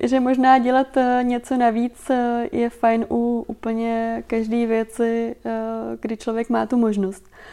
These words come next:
A samozřejmě to zároveň ale vyvážit tak, aby se úplně neudřel a nevyhořel. To mi přijde úplně asi to nejdůležitější, mít nějakou vlastní vnitřní, eh, vnitřní,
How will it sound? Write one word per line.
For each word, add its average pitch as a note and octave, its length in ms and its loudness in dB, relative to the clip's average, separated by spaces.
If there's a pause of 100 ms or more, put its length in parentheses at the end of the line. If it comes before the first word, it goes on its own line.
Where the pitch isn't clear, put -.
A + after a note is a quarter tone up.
(500)
A G#3+ 220 2
samozřejmě G#3+ 400 0
to G#3+ 100 -2
zároveň G#3+ 400 4
ale G#3+ 120 6
vyvážit G#3 420 2
tak, G#3+ 180 0
aby G#3 140 0
se G#3+ 160 -2
úplně G#3+ 380 0
neudřel G#3+ 480 0
a G#3 100 0
nevyhořel. G#3 720 -2
To G#3 100 -4
mi G#3 120 -2
přijde G3+ 260 -2
úplně G#3 260 0
asi G#3 160 -4
to G#3+ 100 0
nejdůležitější, G3 800 -2
mít G3+ 200 -4
nějakou G#3 360 -2
vlastní G3+ 400 -4
vnitřní, G#3 680 -4
eh, G3+ 200 -4
vnitřní, G3+ 600 -6